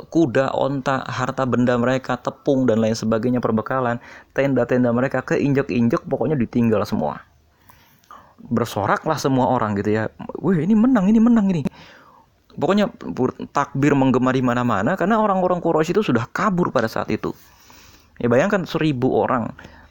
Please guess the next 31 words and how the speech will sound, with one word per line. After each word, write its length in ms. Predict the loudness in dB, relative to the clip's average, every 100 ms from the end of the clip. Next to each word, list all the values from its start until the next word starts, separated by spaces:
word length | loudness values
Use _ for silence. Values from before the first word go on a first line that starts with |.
| -6
eh, 480 | -2 0 2 0 -4 -8
nggak 240 | -4 -2
sampai 240 | 0 -2 0
seribu 240 | 0 0
sih 160 | 0 0
ya, 160 | 0
tujuh 240 | -2 0 0
ratus 240 | 0 0
orang 320 | 0 0 0
pada 160 | -2 -2
saat 240 | -2 -2
itu 240 | -4 -2 -4 -6 -20 -20 _ 0
turun 240 | 2 2
ke 80 | 2
medan 240 | 2 0
perang 240 | -2 -2 -2
mengusir 480 | -2 0 0 0 0
tiga 240 | -2 0 0
ribu 240 | 0 0
orang. 240 | -2 -6 -12 -20 _ _ -20 _ _ _ _ _ _ _ _ _ _ _
Dia 160 | -6 -4
pergi 320 | -2 0 0
semua. 400 | 0 0 0 -4 -10 _ -20 _ _ -6
Ya, 160 | -2
dan 160 | 0 0
orang-orang 400 | 0 2 2 0
Quraisy 320 | 0 -2 -4 -4
pada 160 | -4 -2
saat 160 | -4 -4
itu 160 | -6 -4
sebagian 400 | -2 0 -2